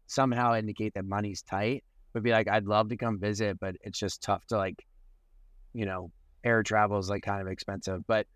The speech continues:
I have a feeling if your friend, you know, is a little more liquid and has a little more, um,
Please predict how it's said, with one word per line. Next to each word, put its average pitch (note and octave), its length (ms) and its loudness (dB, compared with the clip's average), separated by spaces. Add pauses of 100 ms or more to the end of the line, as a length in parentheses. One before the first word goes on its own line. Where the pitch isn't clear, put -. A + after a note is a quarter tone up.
(200)
I A#2+ 80 0
have B2 100 4
a A#2+ 80 0
feeling C#3 480 0
if A2 100 -2
your A2 120 -2
friend, A#2 420 -2 (360)
you A#2 100 -4
know, F#2+ 260 -4 (520)
is A2 160 -4
a A2+ 60 2
little A2 280 2
more A2 240 2
liquid G2+ 480 0
and F#2+ 260 -4 (200)
has G2+ 200 2
a G#2 80 0
little G#2 220 2
more, G2 400 0 (400)
um, F2+ 500 -4